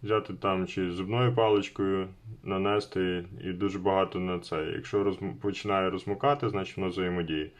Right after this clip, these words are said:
Відповідно, тоді наноситься на одну частину, на другу, притуляється і воно так заплавляє. Тут, наприклад, було зломано вухо. Видно, що стало міцніше, ніж, ніж було. Заплавляє повністю.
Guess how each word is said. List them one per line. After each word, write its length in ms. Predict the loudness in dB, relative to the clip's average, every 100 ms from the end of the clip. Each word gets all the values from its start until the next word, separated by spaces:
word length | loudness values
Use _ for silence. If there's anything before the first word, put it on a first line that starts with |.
| -20 -20 -20 -2
Відповідно, 320 | 0 2 0
тоді 200 | 2 2
наноситься 460 | 4 4 2 0
на 100 | -2
одну 220 | 2 2 0
частину, 280 | 0 0
на 160 | 2 0
другу, 460 | 2 0 2 -2 -8 -20 -20 -20 _
притуляється 760 | -6 -4 0 2 4 2 0 -2
і 40 |
воно 220 | 0 0 0
так 180 | -2
заплавляє. 600 | -2 -2 0 2 2 0 -4 -16 _
Тут, 180 | 0 2
наприклад, 480 | 4 2 4 2
було 420 | 4 4 4 4 0 -12 -20 -18 -12
зломано 500 | -4 4 4 6 2
вухо. 420 | 4 4 2 0 -4 _ -20 -20 -20 -20 -20 -20 -20 _ _ _
Видно, 340 | 0 2 2 -2
що 180 | -6
стало 360 | -2 6 8 6
міцніше, 500 | 4 2 0 2 2
ніж, 420 | 0 0 -2 -12 -4
ніж 200 | -4 -2
було. 360 | 0 0 0 -8 -8
Заплавляє 600 | -6 -2 0 2 2 2
повністю. 500 | 0 -2 -2 -6 -16